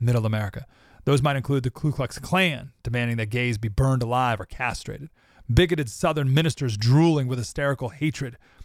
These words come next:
to a degree that looks both comical and deranged, menacing punks, thugs, and convicts speaking coolly about the, uh, gays they've killed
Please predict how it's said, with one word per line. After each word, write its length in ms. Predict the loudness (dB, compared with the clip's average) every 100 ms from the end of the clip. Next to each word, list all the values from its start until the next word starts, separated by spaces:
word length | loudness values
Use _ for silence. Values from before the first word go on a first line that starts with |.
| -6
to 100 | 0
a 60 | 2
degree 280 | 2 2 2
that 140 | 0
looks 160 | -8 -6
both 220 | -8 -8
comical 380 | -4 -2 0 0
and 80 | 0
deranged, 640 | 0 0 0 -2 -4 -10 _ _ _ 0
menacing 420 | 2 2 0 -2
punks, 420 | -2 -2 -4 -8
thugs, 380 | -4 0 0 -2
and 120 | -4
convicts 460 | -4 -2 0 -2 -6
speaking 300 | -8 -4 -6
coolly 380 | 0 0 2 0
about 300 | -2 -4 -6 -18 -20 _ -8
the, 240 | -4 -4
uh, 300 | -4 -6 -8 -10 -4 0
gays 380 | 2 2 2 0
they've 180 | -4
killed 480 | 0 2 2 0 -4